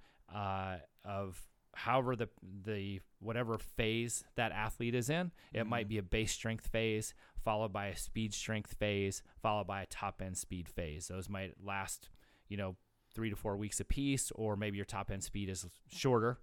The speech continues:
Speaker 1: 'cause you're gonna hold top end speed shorter. But I don't know if this exactly answers the question, but you, you understand the underlying qualities that you're trying to develop in the athlete, which is relative strength for a sprinter.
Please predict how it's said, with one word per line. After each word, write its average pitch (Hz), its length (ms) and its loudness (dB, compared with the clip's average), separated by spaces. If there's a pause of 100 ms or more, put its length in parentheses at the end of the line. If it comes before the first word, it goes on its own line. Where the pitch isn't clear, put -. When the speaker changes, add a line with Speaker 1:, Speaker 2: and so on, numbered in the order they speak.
(100)
Speaker 1:
'cause 98 120 -6
you're 98 80 -4
gonna 98 100 -4
hold 98 180 -4
top 87 220 -6
end 90 100 -6
speed 90 200 -8
shorter. 87 300 -6 (500)
But 117 300 4 (760)
I 131 60 2
don't 135 80 2
know 135 140 4
if 113 100 -2
this 127 180 0
exactly 110 580 0
answers 107 240 -2
the 95 60 -6
question, 107 580 2 (320)
but - 220 0
you, 110 240 0 (180)
you 107 460 -2 (180)
understand 123 880 0
the 113 180 -4
underlying 117 480 0
qualities 120 760 6
that 101 180 -2
you're 104 120 -4
trying 110 240 -2
to 101 60 0
develop 107 440 2
in 113 60 0
the 107 140 -2
athlete, 110 520 0 (420)
which 117 300 2
is 113 380 2 (880)
relative 123 460 4
strength 117 500 2
for 113 140 4
a 104 40 4
sprinter. 107 580 2